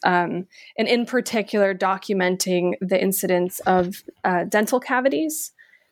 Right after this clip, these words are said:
based on that transition to Western diet. So his book is, like, rich with these haunting photos of, uh, I guess they're dental photographs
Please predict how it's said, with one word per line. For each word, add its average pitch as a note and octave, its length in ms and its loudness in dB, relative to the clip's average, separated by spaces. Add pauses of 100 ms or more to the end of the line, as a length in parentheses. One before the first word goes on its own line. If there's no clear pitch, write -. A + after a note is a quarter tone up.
(200)
based A3 300 4
on G3+ 140 2
that F#3+ 160 0
transition F3+ 560 0
to F3+ 120 -6
Western F3 400 0
diet. E3 340 0
So G3 220 -2
his A3 320 0
book G3+ 400 0 (320)
is, F#3+ 140 -2
like, F#3 180 6
rich G3+ 400 0
with G3 120 0
these F3+ 140 -4
haunting F#3+ 560 2
photos F#3 680 0 (100)
of, F3+ 560 -2 (260)
uh, - 160 -2
I A#3 60 0
guess B3+ 140 -2
they're A3 100 0
dental G3 440 -2
photographs - 760 0